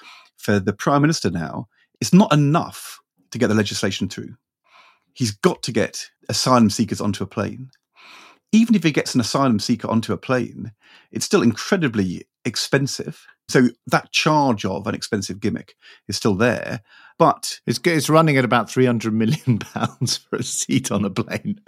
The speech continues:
Speaker 2: That's, I mean, that's the cost of the Rwanda policy, you know.
Speaker 1: Exactly.
Speaker 2: It's,
Speaker 1: But
Speaker 2: uh,
Speaker 1: even then, the question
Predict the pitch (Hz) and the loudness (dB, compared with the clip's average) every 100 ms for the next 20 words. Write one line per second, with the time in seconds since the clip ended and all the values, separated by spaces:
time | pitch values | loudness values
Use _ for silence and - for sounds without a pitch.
0 | 147 165 160 - 113 107 113 117 131 127 | -4 -2 -2 0 -2 0 0 2 2 0
1 | 110 - 151 - - 101 101 107 110 104 | -4 0 0 0 -2 0 2 2 0 0
2 | 120 120 - 69 78 90 85 - 208 98 | -2 -4 -6 -10 -8 -8 -6 0 0 2
3 | 104 98 90 202 208 170 165 123 - 139 | 0 0 2 2 4 4 4 2 0 -4
4 | - 117 101 | 0 0 0